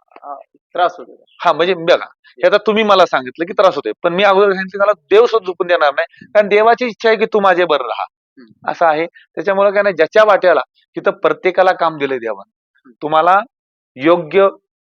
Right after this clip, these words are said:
Speaker 2: संदेश लोकांपर्यंत पोहोचवण्याचं काम दिलं, तुम्ही ते प्रामाणिकपणे करत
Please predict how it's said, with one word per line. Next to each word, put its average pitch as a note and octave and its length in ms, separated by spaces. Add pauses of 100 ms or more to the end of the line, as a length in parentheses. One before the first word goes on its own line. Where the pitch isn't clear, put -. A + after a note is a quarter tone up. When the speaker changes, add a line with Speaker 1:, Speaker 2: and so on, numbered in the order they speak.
(140)
Speaker 2:
संदेश F3 520 (120)
लोकांपर्यंत F3 600
पोहोचवण्याचं E3 640
काम A2+ 180
दिलं, G2 240 (180)
तुम्ही C3 200
ते B2+ 80
प्रामाणिकपणे A#2+ 640
करत G2+ 200